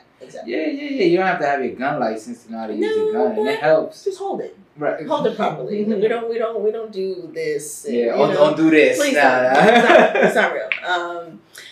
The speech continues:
Speaker 1: but yeah, so we moved out here, like I said, um, in oh six, and it was just my mother and I. Um, at the time, the agent that booked me for Bad Boys moved out here, so it was a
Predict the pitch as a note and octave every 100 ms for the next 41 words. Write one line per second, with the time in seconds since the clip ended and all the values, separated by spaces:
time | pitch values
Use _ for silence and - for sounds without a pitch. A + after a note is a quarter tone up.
0 | - - A#3+ A3 - G#3+ F#3 G3 G3+ G3+
1 | G3+ G3+ G3 G3 G#3 F3 F3 E3+ G3+ F3
2 | E3+ E3+ D#3+ D#3 D#3 D3+ D#3 D#3 D#3 -
3 | D3+ - F3+ F#3 - - D#3+ D3+ D#3 -
4 | D#3+ D#3+ E3 F3 F3+ F#3 G3+ G#3+ _ _
5 | _ _ D3 D3 D3+ D#3+ D#3 - E3+ D#3+
6 | D#3 - D#3+ D#3+ D#3+ D#3+ C#3+ - D#3 D#3
7 | D3+ D#3 D3 E3 E3+ E3+ D#3+ - D#3 D#3
8 | D#3 C3+ - F#3+ E3 - - E3 D#3+ D#3
9 | D3+